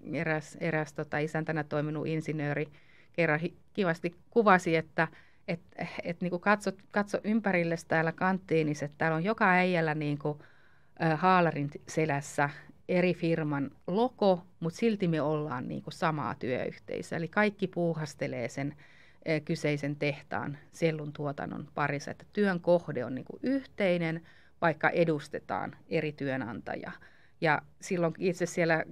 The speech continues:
teht-, tehtailla paljon, paljon sitten aikaa viettäneenä, niin huomasin sen, että väkeä aina tuli ja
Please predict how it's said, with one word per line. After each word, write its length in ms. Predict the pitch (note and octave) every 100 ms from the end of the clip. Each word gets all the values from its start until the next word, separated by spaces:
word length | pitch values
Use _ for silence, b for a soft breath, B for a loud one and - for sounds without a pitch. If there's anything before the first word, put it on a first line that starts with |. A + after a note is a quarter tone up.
| -
teht-, 480 | E3+ F3+ F3 - G3+
tehtailla 460 | F3+ F3 - D#3 D#3
paljon, 460 | E3 D#3 D3 D3+ - -
paljon 380 | G3 F#3+ F3 D#3+
sitten 460 | E3 - D#3+ D#3+ b b b b b b
aikaa 360 | G3 F#3 F3+
viettäneenä, 600 | F#3 F#3+ F#3 E3+ D#3 D3+
niin 140 | D#3+ D#3+
huomasin 400 | G3 D#3+ D3 -
sen, 120 | D#3+
että 180 | D3 C#3
väkeä 380 | F3 E3+ D3 C3+
aina 220 | C3+ F3+ F3 B B
tuli 300 | G3 F#3+ F#3
ja 120 | E3